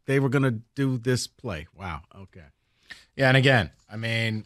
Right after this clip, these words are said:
Speaker 2: when you say you never felt that way before in a post game and you go, "Hey, I might get fined for this." No, I think he was angry, and I think he was a little bit befuddled. How did this happen?
Speaker 1: He was confused. Like, this,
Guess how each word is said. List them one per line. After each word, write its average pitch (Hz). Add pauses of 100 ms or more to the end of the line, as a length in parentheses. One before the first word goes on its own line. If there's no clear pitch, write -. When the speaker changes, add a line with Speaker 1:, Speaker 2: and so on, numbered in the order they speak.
Speaker 2:
when 113
you 110
say 147
you 139
never 131
felt 131
that 123
way 120
before 117
in 110
a -
post 127
game 113
and 113
you 110
go, 110
"Hey, 117
I 104
might 113
get 92
fined 110
for 104
this." 90
No, 233
I 107
think 120
he 120
was 104
angry, 107
and 196
I 170
think 156
he 160
was 151
a 156
little 165
bit 156
befuddled. 160 (300)
How 156
did 165
this 160
happen? 170 (120)
Speaker 1:
He 180
was 190
confused. 196
Like, 143
this, 160